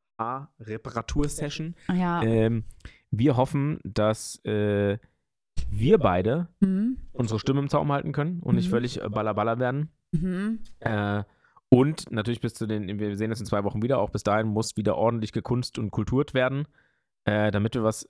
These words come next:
Speaker 1: Tolles, Spannendes zu erzählen haben oder halt auch eben nicht. Ähm, ich habe jetzt mal übrigens eine Liste gemacht an Themen, die uns zugetragen wurden, über die wir reden sollen.
Speaker 2: Oh.
Speaker 1: Und ab nächster Folge gibt's ab dreißig Minuten immer einen harten Cut und dann wird zehn Minuten, die letzten zehn Minuten über das Thema gesprochen.
Speaker 2: Okay.
Speaker 1: Gegebenenfalls, es gibt genug Input, wenn nicht, switchen wir sofort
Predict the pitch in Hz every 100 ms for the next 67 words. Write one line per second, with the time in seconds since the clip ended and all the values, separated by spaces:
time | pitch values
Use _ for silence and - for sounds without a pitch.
0 | _ - 127 117 113 107 - 92 - 120
1 | 104 92 95 92 90 87 85 92 104 160
2 | - _ _ _ - 104 107 104 131 160
3 | 131 120 117 127 117 117 131 - 113 110
4 | - 98 - 139 131 110 101 - 123 123
5 | 107 104 104 101 98 95 90 98 123 120
6 | 131 170 190 202 202 170 165 107 107 -
7 | 143 - 123 123 120 131 143 113 113 -
8 | 113 - 110 120 127 123 120 127 117 110
9 | 107 110 131 107 135 - - 107 107 110
10 | 107 - 147 139 139 156 143 117 107 -
11 | 117 110 107 107 113 101 98 - 104 98
12 | 95 - 95 127 143 - 208 202 180 170
13 | 101 185 - 90 - - 101 92 117 -
14 | - 98 107 - 107 107 95 95 - 95